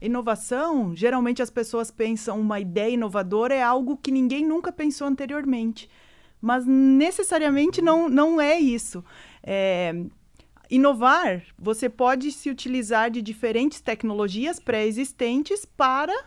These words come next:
utilizar dessas tecnologias, em, é, é, explorá-las e integrá-las, principalmente, pra resolver um problema real.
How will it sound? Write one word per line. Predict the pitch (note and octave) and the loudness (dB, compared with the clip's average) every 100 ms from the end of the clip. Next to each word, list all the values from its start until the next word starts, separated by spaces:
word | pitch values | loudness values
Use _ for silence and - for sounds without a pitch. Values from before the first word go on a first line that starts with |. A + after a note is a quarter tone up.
| _ - - | _ -20 -12
utilizar | - A#3 C#4+ C4+ A3+ A#3+ D4 G#4+ | -8 -6 -4 -4 0 2 2 2
dessas | C4+ B3 G#3+ | -2 -4 -8
tecnologias, | - F3+ F#3 F3 F3+ F#3 A3 C4+ A#3+ G#3 | -8 -8 -8 -6 -6 -6 -4 -2 0 0
em, | A3 G#3+ | -2 -2
é, | F#3 F3+ E3+ - - - - - - | -4 0 -2 -4 -16 -20 -20 -20 -8
é, | - D3+ E3+ | -6 -2 -2
explorá-las | A3 - A#3 G#3+ G#3+ D4 E4 A3 G3 | -2 -2 0 2 4 4 2 0 0
e | A3+ | 2
integrá-las, | D4+ D4+ A#3+ G3 G#3 D#4 E4+ F3 | 2 2 -4 2 2 4 2 -2
principalmente, | - G3+ F#3+ - F#3 G#3 D4 E4+ A3 | -6 -8 -8 -8 -6 -4 -4 -6 -8
pra | F#3+ A3+ A3+ A#3+ | -8 -4 -2 -2
resolver | B3+ B3+ C4+ A#3 A#3+ B3 D4 - | -4 -4 -4 -2 -2 -2 -4 -6
um | D4 | -6
problema | D#4 D#4 C4+ B3+ C4+ | -4 -4 -2 -2 -2
real. | C4+ G4 D4 | -4 -2 -2